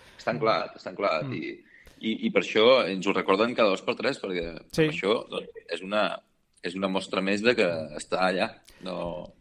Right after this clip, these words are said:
Speaker 2: Per cert, aquest capítol té un diàleg boníssim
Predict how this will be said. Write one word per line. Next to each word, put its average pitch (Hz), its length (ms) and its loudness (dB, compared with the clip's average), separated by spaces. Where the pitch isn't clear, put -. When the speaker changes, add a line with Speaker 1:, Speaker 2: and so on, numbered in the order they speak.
Speaker 2:
Per 139 140 2
cert, 170 260 4
aquest 147 220 2
capítol 214 600 4
té 165 80 6
un 180 140 4
diàleg 170 420 6
boníssim 151 720 4